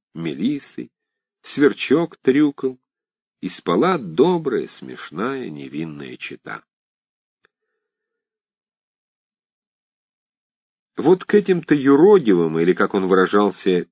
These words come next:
переклиткам, приютившим его сестру, и привел Паклин своих знакомых. Сестра его была девушка умная и недурная лицом, глаза у ней были удивительные.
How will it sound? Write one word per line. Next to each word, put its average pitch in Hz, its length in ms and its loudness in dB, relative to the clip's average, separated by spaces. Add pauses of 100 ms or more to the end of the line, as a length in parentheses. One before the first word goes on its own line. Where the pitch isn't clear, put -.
(160)
переклиткам, 101 920 -2 (140)
приютившим 107 640 2
его 85 220 -2
сестру, 196 600 0
и 139 120 -2
привел 131 400 2
Паклин 123 480 -2
своих 90 400 -6
знакомых. 60 680 -18 (2500)
Сестра 196 400 0
его 196 220 6
была 156 540 2
девушка 135 640 0
умная 185 480 2
и 147 140 -4
недурная 117 720 0
лицом, 80 760 -6
глаза 113 440 0
у 82 80 -4
ней 78 160 -4
были 78 260 -2
удивительные. 76 920 -6